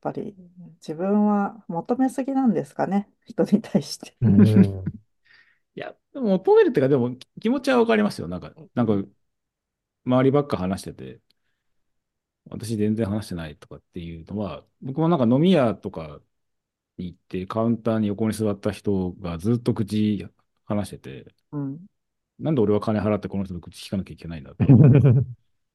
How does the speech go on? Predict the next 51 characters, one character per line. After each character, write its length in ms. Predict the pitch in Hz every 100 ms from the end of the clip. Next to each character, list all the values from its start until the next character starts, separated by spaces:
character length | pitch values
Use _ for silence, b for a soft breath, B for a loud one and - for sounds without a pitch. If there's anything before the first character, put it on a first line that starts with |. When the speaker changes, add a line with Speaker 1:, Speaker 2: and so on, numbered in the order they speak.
| _ _ _ _ _ -
Speaker 3:
時 180 | 117 95
期 100 | 80
も 160 | 76
あ 60 | 78
る 80 | 85
し。 340 | 127 123 - _ _
Speaker 1:
う 60 | 147
ん。 380 | 143 131 165 170 _ _ _
Speaker 3:
で 80 | 143
も 120 | 120 151
別 100 | 147
に 60 | 196
今 120 | 180
自 140 | 131
分 160 | 156 202
も 100 | 202
じ 60 | 175
ゃ 40 |
あ 20 |
愚 100 | 120
痴 100 | 123
聞 160 | 123 151
い 40 |
て 100 | 165
ほ 80 | 190
し 120 | 190
い 40 | 196
か 100 | 185
っ 20 |
て 60 | -
言 80 | 73
わ 40 |
れ 60 | -
る 60 |
と、 200 | 87 80 87 90 87 85 85 82 92 - _ _ _
う 60 | 151
ん、 180 | 151 160
そ 100 | 180
の 60 |
時 300 | 208 170 110 - _
愚 100 | 127
痴 120 | 123 180
が 80 |
溜 140 | - 127
ま 80 | 156
っ 80 |
て 80 | 175
な 120 | 170
け 120 | 190 117
れ 80 |
ば、 380 | 76 85 80 80